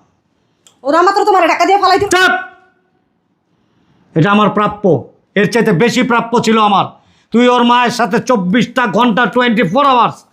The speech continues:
Speaker 2: যে নির্যাতন করছস, ও তো আমার সাথে কিছুই করে নাই।
Speaker 1: ওইটা ওর মা, উনি ওইটা ডিজার্ভ করে, বুঝছো? তুমি আমার আব্বা, তোমার জায়গা তো ওইখানে না। বসো, আইসো, বসো।
Speaker 2: কোথায় বসবো? কোথায় বসবো?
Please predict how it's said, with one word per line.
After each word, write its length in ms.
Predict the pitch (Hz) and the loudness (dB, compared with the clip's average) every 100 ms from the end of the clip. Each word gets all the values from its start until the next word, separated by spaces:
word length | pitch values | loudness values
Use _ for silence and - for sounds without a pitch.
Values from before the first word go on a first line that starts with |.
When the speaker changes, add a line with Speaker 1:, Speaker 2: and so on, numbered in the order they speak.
| _ - | _ -6
Speaker 2:
যে 140 | 147 190 | 0 2
নির্যাতন 560 | 247 190 285 277 254 | 2 0 -2 0 0
করছস, 360 | 247 - 254 208 - _ - | 0 0 0 -2 -6 _ -2
ও 80 | |
তো 100 | 269 | 0
আমার 140 | 254 240 | 2 2
সাথে 280 | 233 233 - | 2 0 0
কিছুই 280 | 254 262 | -2 0
করে 200 | 214 165 | 0 -2
নাই। 160 | 131 113 _ - | -4 -8 _ -6
Speaker 1:
ওইটা 220 | 320 381 | -2 0
ওর 280 | 403 427 415 | 2 2 2
মা, 220 | 370 240 - 320 | -2 -4 -6 -2
উনি 180 | 370 | 0
ওইটা 200 | 381 370 | 0 0
ডিজার্ভ 340 | 320 349 320 302 - | -2 0 -2 -4 -4
করে, 260 | 247 180 - _ - | -4 -6 -16 _ -8
বুঝছো? 240 | 285 - 381 480 - - | -6 -2 0 0 -2 -4
তুমি 160 | 370 415 | 0 2
আমার 360 | 403 427 403 | 2 2 0
আব্বা, 300 | 392 302 - - _ _ _ | 0 -4 -4 -10 _ _ _
তোমার 220 | 269 269 | -10 -8
জায়গা 240 | 262 294 302 | -4 -2 -4
তো 320 | 277 254 254 _ _ - | -4 -10 -10 _ _ -8
ওইখানে 340 | 269 233 180 | -6 -4 -8
না। 120 | 151 - _ _ - | -10 -20 _ _ -4
বসো, 240 | 269 226 - - - | -2 -2 -6 -6 -4
আইসো, 240 | 247 262 220 - - _ _ _ _ _ _ - 247 | -2 -2 -2 -6 -12 _ _ _ _ _ _ -12 -8
বসো। 360 | 247 233 190 - _ _ _ - | -6 -8 -10 -14 _ _ _ -6
Speaker 2:
কোথায় 360 | - 254 196 185 | -2 0 0 -2
বসবো? 360 | 180 139 110 - 381 _ _ _ _ _ _ _ - | -2 -4 -6 -6 -6 _ _ _ _ _ _ _ -2
কোথায় 300 | - 226 226 | 0 2 2
বসবো? 560 | 233 196 214 170 - | 2 2 2 0 -4